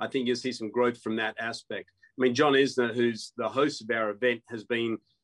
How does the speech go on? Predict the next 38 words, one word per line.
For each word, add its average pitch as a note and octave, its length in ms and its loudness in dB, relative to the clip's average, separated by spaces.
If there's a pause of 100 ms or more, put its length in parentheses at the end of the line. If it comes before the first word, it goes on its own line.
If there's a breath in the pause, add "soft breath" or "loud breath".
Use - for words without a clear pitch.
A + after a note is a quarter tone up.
(100)
you B2+ 100 2
know, A#2 60 0
the A#2+ 100 -6
top C3+ 280 -2
ten A#2 280 0
guy, A2+ 460 0 (120)
um, G#2 480 -8 (640)
over B2+ 140 2
the A2+ 80 2
last A#2+ 340 2
nine A#2 240 4
years. B2 240 2
You A#2 80 -4
know, A2+ 60 -4
we're A2 80 -2
the A#2 80 0
only A#2+ 180 2
guys A2+ 380 0
who've G2 120 -18
done B2 200 0
that A2+ 220 -2
year B2 200 0
after A2 320 -4
year. A2+ 240 -2 (320)
He's C#3+ 160 -4
been A#2+ 200 4
amazing A#2+ 680 0
for A2 200 0
it, - 20 2
and A#2+ 80 -8
he's G#2+ 160 -8
got B2 200 2 (120)
to A2 80 -12
the G#2 80 -12
semifinals A#2+ 720 0
of G#2+ 80 -12
Wimbledon A#2+ 440 0
and G#2+ 100 -4